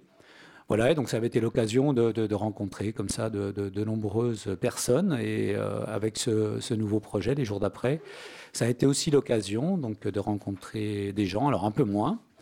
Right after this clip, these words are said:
hein, puisqu'on en a rencontré une, une dizaine, mais, euh, avec, euh,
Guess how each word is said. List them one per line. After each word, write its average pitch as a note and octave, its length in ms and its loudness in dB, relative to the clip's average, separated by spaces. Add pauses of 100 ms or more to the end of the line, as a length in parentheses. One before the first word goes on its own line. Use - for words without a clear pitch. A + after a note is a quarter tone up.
(400)
hein, A#2+ 160 -2
puisqu'on G#2 320 -4
en G2+ 80 0
a F#2+ 40 -2
rencontré G2 560 -6
une, G2 200 -4
une G#2+ 160 -2
dizaine, A#2+ 460 4
mais, C3 460 2
euh, A2+ 340 0
avec, A#2+ 360 0
euh, A2 440 2